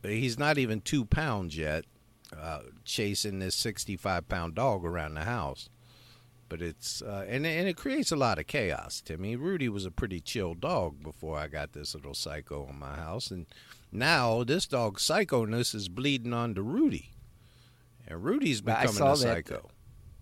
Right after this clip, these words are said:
Speaker 2: I saw that he was, uh, learning to walk up the, the steps at, on your, uh, on your, uh,
Speaker 1: I had,
Speaker 2: deck.
Speaker 1: I had to build him a little handicap ramp, Timmy. He couldn't get up on the deck.
Speaker 2: <laughs>
Speaker 1: So yeah, but it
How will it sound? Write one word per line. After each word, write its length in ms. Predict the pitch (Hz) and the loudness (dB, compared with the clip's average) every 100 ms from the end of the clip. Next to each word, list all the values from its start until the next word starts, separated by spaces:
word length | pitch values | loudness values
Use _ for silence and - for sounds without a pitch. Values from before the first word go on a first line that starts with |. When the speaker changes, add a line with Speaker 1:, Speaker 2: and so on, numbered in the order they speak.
| - - - - _ | -20 -20 -20 -20 _
Speaker 2:
I 100 | 120 | -4
saw 240 | 117 139 131 | 0 4 4
that 120 | 120 | 4
he 180 | 139 120 | 2 0
was, 320 | 101 98 101 | 0 -2 -2
uh, 600 | 95 87 85 82 80 87 | -2 -2 -2 -4 -6 -6
learning 380 | 104 104 113 113 | 0 2 4 2
to 100 | - | 0
walk 320 | 101 104 104 | 2 2 2
up 160 | 101 107 - | 0 -2 -4
the, 420 | 104 101 101 98 - - | -4 -4 -4 -6 -12 -16
the 140 | 113 | -12
steps 640 | - - 107 101 - - - | -8 -2 -2 -2 -6 -8 -10
at, 220 | 90 95 - - - | -6 -6 -6 -12 -8
on 220 | 98 95 | -4 -4
your, 340 | 92 87 87 | -2 -4 -4
uh, 240 | 87 80 87 - - - - - - - 131 | -6 -8 -10 -16 -20 -20 -20 -20 -20 -16 -10
on 80 | 101 | -8
your, 300 | 90 82 80 | -6 -6 -8
uh, 360 | 78 73 76 76 | -8 -10 -8 -2
Speaker 1:
I 60 | 143 | 4
had, 240 | 220 233 - | 6 4 0
Speaker 2:
deck. 220 | - 110 - | 0 2 4
Speaker 1:
I 80 | 170 | 4
had 200 | 240 185 | 4 2
to 40 | |
build 280 | 165 208 180 | 6 6 6
him 100 | 165 | 6
a 40 | |
little 200 | 175 170 | 6 6
handicap 640 | 156 226 220 123 135 95 - | 6 4 2 2 4 2 2
ramp, 360 | 92 80 - | 0 0 -2
Timmy. 240 | - 127 180 | -2 0 0
He 100 | 151 | -2
couldn't 300 | - 160 165 | -4 -6 -2
get 160 | 175 | 0
up 160 | 170 170 | 0 2
on 140 | 165 | 2
the 80 | 160 | 2
deck. 300 | 156 240 - - | 2 0 0 -6
Speaker 2:
<laughs> 40 | - - - - - - - _ _ - | -12 -18 -20 -20 -20 -20 -20 _ _ -18
Speaker 1:
So 260 | - 120 117 | -6 -2 0
yeah, 280 | 135 151 135 | 2 4 4
but 220 | 135 | 2
it 80 | 165 | -4